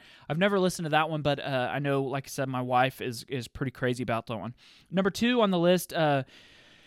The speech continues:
is the Gary Vee audio experience. Um, Gary Vee,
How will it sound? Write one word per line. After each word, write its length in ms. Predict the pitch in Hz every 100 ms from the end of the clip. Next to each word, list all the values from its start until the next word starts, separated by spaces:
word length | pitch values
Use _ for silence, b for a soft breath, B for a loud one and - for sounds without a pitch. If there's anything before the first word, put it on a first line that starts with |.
| B B
is 260 | 180 180 156
the 80 | 160
Gary 320 | 165 190 202
Vee 260 | 170 196 165
audio 420 | 160 180 160 147
experience. 800 | 139 - 151 139 123 - - - 151
Um, 480 | 147 135 127 135 - _
Gary 280 | 151 185 226
Vee, 520 | 175 190 190 185 165